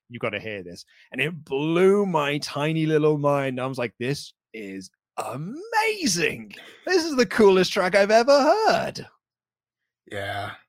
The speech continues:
Speaker 2: Oh, I would imagine those tapes as well were how you, uh, discovered Raven,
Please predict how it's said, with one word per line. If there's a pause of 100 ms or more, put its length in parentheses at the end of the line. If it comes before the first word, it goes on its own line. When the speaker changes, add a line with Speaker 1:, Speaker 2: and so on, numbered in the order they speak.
(220)
Speaker 2:
Oh, (400)
I
would
imagine
those
tapes
as
well
were
how
you,
uh,
discovered
Raven,